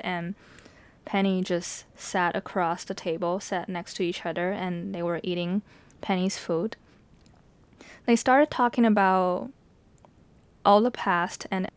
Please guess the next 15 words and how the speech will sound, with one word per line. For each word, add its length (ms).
that's 220
when 160
everything 360
ties 320
in 200
together 640
so 240
well. 400
The 100
music 540
played 540
during 220
the 60
conversation 960
was 500